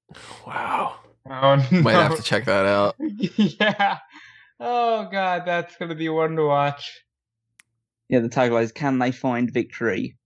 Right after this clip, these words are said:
Speaker 3: just one more time?" Yeah, so essentially it's a spoof on the Expendables.
Speaker 1: So I'll read this one. This is the last review I'm gonna read 'cause I think this pretty much sums up most of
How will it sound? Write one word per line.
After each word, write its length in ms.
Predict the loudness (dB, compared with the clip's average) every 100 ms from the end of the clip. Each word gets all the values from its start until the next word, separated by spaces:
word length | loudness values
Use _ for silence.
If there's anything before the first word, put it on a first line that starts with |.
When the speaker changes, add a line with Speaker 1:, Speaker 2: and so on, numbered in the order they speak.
| _ _ -2
Speaker 3:
just 260 | -2 0 -2
one 260 | -2 0
more 200 | -2 -4
time?" 420 | -6 -6 -6 -8 -12 _ _ _ _ _ _ _ _ _ _ _ _ _
Yeah, 200 | 0 0
so 200 | 0 0
essentially 440 | 0 0 -2 -2 -4
it's 100 | -4
a 40 |
spoof 380 | -8 -8 -8 -8
on 140 | -6
the 260 | -4 -6 -8 -14
Expendables. 600 | -8 -4 -2 0 0 -2 _ _ _ _ _ _ _ _ _ _ _ _ _
Speaker 1:
So 140 | -2 2
I'll 80 | 6
read 240 | 6 6
this 240 | 4 4
one. 400 | 4 4 4 0
This 200 | 2 2
is 160 | 2 2
the 240 | 4 4
last 300 | 4 2 0
review 240 | -4 0 0
I'm 80 | 2
gonna 160 | 0
read 220 | 0 0 -2
'cause 120 | -4
I 60 | -2
think 260 | -4 -6
this 260 | -4 -4 -4 _
pretty 160 | -4 -2
much 140 | -2
sums 300 | 0 -2 0
up 140 | -2 -2
most 340 | -4 -2 -2 -4
of 300 | -6 -8 -18